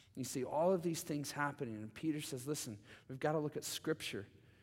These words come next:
And what does Scripture say? "Long ago, through the mouth of David, the Holy Spirit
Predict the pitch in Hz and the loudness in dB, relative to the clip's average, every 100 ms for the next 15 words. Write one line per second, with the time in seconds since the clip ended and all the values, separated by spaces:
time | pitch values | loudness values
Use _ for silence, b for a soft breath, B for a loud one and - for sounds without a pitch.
0 | b b 113 120 175 - - 185 - 175 | b b -4 0 0 0 2 2 2 -4
1 | - 151 104 - b b b b - 107 | 2 4 2 -2 b b b b -6 4
2 | 113 151 196 220 147 117 107 127 - - | 8 8 8 6 6 4 4 -2 -12 -20
3 | - - - _ - - _ - _ - | -20 -20 -20 _ -20 -20 _ -20 _ -20
4 | _ - 147 131 127 131 156 190 175 - | _ 2 4 6 6 4 2 -2 -4 0
5 | 110 120 127 117 - 123 127 160 - - | 0 2 -2 -4 -6 -4 -4 -4 -6 -4
6 | 110 120 | -2 -2